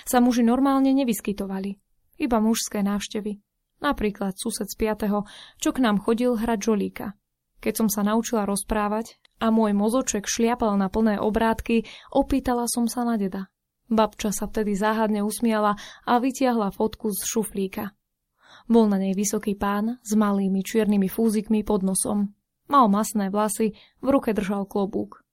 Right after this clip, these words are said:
Opierala sa o neho mladá žena s dvoma čiarkami namiesto obočia. Aj ona mala klobúk, zdobili ho nádherné kvety. Babča povedala,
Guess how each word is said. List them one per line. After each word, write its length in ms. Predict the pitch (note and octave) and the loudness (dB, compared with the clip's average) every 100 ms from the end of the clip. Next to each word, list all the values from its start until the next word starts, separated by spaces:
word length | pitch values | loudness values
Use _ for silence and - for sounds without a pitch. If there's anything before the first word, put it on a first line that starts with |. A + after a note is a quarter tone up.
| _ | _
Opierala 640 | A#3 G#3+ A3+ G#3 G3+ G3+ | -2 2 4 4 0 -2
sa 160 | G3 G#3+ - | -2 -4 0
o 80 | A3+ | 2
neho 240 | A#3+ G#3+ | 4 4
mladá 400 | G3 G3 A3+ A#3+ | 4 4 4 4
žena 400 | A3 A#3+ A#3+ B3 - _ | 2 2 0 -2 -10 _
s 80 | A3+ | -2
dvoma 320 | A3+ B3+ C4 | 2 4 2
čiarkami 480 | - A#3+ A3+ A#3 G#3+ | 2 0 0 0 0
namiesto 560 | G3+ G3+ G3+ F#3+ - G#3 | 2 2 2 0 -4 -4
obočia. 480 | G3 G3+ A3 G#3+ G3+ _ _ _ - | -4 -6 -6 -8 -12 _ _ _ -2
Aj 160 | A3+ A3 | -2 0
ona 240 | B3+ B3+ | 0 0
mala 240 | G3 F#3+ G3 | 0 -2 -6
klobúk, 560 | - G#3 G3 G#3+ G#3 - - - - | -6 -6 -4 -4 -6 -16 -20 -12 -2
zdobili 400 | A3+ B3+ C4+ C4+ | 2 4 2 2
ho 80 | |
nádherné 560 | B3+ A#3 A#3+ B3 A3+ A3 | 2 2 0 0 0 -2
kvety. 480 | G#3+ A3 G#3 G#3+ G3+ _ _ _ - | 0 -4 -4 -10 -14 _ _ _ -2
Babča 400 | A3 G#3+ A3 G#3 | 0 0 -4 -2
povedala, 480 | A3+ A#3 A3+ G#3+ | 0 0 0 0